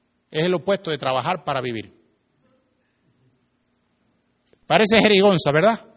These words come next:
Yo sé que a la gente que es bilingüe les cuesta un poquito entender esto, pero hay una diferencia bien grande entre trabajar para vivir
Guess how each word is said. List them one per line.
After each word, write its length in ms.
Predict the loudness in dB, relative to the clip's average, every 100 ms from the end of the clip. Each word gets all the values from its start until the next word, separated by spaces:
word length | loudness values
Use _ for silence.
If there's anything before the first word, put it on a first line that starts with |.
| _ _ _ _ _ _
Yo 160 | -6 -4
sé 160 | -4
que 120 | -2 -4
a 320 | -4 -6 -6
la 120 | -6
gente 200 | -6 -8
que 200 | -6 -6
es 120 | -6
bilingüe 400 | -6 -4 -4 -4
les 120 | -6 -6
cuesta 260 | -8 -8
un 60 | -10
poquito 240 | -10 -10
entender 360 | -10 -10 -6 -4
esto, 300 | -6 -10 -20 _ _ _ _ _ _ _ _ _
pero 360 | -6 -4 -6 -6
hay 140 | -4 -2
una 120 | -2
diferencia 600 | -4 -4 -4 -4 -6 -6
bien 200 | -6 -6
grande 420 | -6 -8 -8 -14 -16 _ _ _ _ _
entre 400 | -8 -6 -6 -6 -10 _ _ _ -2
trabajar 600 | 2 2 2 0 -2 0
para 200 | 0 0
vivir 340 | -2 -4 -6